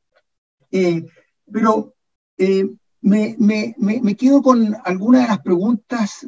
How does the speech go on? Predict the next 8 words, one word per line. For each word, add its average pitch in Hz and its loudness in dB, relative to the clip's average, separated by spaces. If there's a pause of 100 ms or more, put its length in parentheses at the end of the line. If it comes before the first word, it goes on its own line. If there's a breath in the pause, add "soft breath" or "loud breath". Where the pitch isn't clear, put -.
que 180 0
tanto 202 -2
Daniel 196 -2
como, 175 -4
como 160 -8
Pía 196 0
han 185 -4
planteado. 156 -4